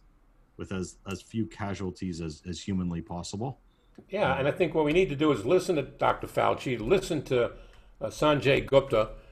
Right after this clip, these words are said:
Speaker 2: uh, the guys that are, the scientists, the, the experts, the
Speaker 1: That's
Speaker 2: doctors, they, they know what's going on.
Speaker 1: That's right. Well, I hope you and yours stay healthy.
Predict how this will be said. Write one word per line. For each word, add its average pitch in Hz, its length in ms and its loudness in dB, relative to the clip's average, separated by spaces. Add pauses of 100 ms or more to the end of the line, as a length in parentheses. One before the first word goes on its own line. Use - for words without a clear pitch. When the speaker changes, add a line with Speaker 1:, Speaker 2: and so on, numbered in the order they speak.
(140)
Speaker 2:
uh, 127 240 -2
the 131 120 -2
guys 165 340 6
that 156 120 2
are, 151 60 -4
the 151 140 -2
scientists, - 640 4
the, 135 240 -2
the 165 200 4
experts, - 540 0
the 123 100 -2
Speaker 1:
That's 185 220 6
Speaker 2:
doctors, 98 260 -6
they, 151 160 -4
they 196 160 2
know 185 120 6
what's 110 180 2
going 85 280 -2
on. 147 240 2 (200)
Speaker 1:
That's 104 220 -4
right. 73 160 -10 (760)
Well, 127 160 4
I 123 100 6
hope 180 220 8
you 170 160 10
and 165 100 10
yours 151 220 10
stay 131 240 6
healthy. 127 520 4